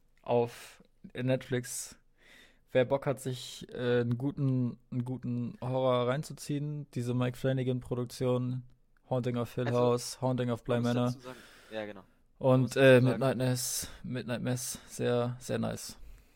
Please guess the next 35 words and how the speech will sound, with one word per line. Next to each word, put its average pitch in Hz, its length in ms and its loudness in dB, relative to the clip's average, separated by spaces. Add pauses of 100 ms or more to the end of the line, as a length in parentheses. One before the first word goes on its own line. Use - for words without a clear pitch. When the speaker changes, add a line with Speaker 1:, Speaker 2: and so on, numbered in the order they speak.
(240)
Speaker 2:
Man 120 160 -20
muss 123 140 -18
dazu 120 240 -20
sagen, 117 240 -10
die 113 180 -14
ersten 117 360 -8
beiden 113 220 -10
Staffeln, 107 360 -14
also 104 260 -20
Bly 104 200 -12
Manor 101 380 -16
und 101 160 -20
Hill 107 180 -18
House, 101 360 -18 (680)
genau 90 180 -20
andersrum, 98 400 -16
Hill 104 160 -18
House 98 140 -20
und 87 120 -20
Bly 85 100 -18
Manor, 101 240 -18 (280)
Speaker 1:
Mhm. 113 400 -8
Speaker 2:
sind 107 360 -20 (1080)
deutlich, 113 560 -12
deutlich 113 640 -12 (320)
intensiver, 107 600 -18
was - 180 -20
Horror 85 260 -20
angeht. - 360 -20 (800)
Also 104 340 -16 (180)
Speaker 1:
Ja, 127 200 2 (120)
wir, 135 140 2
Speaker 2:
in 110 220 -4
Speaker 1:
zumindest 147 480 -2
Speaker 2:
Midnight 131 180 -4